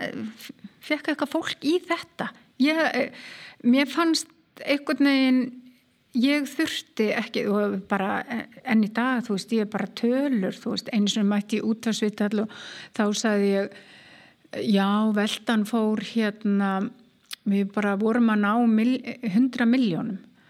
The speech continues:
Svo var ekki fyrr komin út, þá hringi maðurinn og alveg bara, það voru hundrað milljónir í kaffihúsunum.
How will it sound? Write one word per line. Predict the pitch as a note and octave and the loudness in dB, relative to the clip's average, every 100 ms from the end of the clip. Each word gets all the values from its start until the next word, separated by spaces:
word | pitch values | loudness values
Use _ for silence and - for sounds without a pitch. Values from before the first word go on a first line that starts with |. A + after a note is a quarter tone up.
| - _ - | -20 _ -6
Svo | A3 F#3+ | 0 2
var | F3 | 0
ekki | E3+ E3+ | 0 -4
fyrr | - F#3+ G#3 | -2 -4 -2
komin | G#3 F3 F3+ | 0 2 2
út, | F#3 - - - - | 0 -4 -18 -20 -14
þá | - - - | -10 -6 -2
hringi | F#3+ A3 G#3 G3 | -2 0 0 0
maðurinn | F#3 F#3+ G3 F#3 F#3+ | 2 2 2 0 0
og | A3 | 0
alveg | G3 F#3 | 2 2
bara, | F#3+ F3+ - - - - - - - - - - - - - | 0 -2 -2 -10 -20 -20 -20 -20 -16 -14 -12 -14 -14 -14 -8
það | F#3+ G3 | 0 2
voru | G#3 F3+ | 4 4
hundrað | G3 C#4+ G4 - D4+ C#4 | 6 6 4 4 6 6
milljónir | D#4 F4+ E4 C#4 B3 | 6 4 6 6 4
í | |
kaffihúsunum. | B3 - F#4+ - - A3 - F#3+ E3+ E3+ G#3+ | 2 0 -2 -4 -4 -2 -2 -6 -4 -6 -6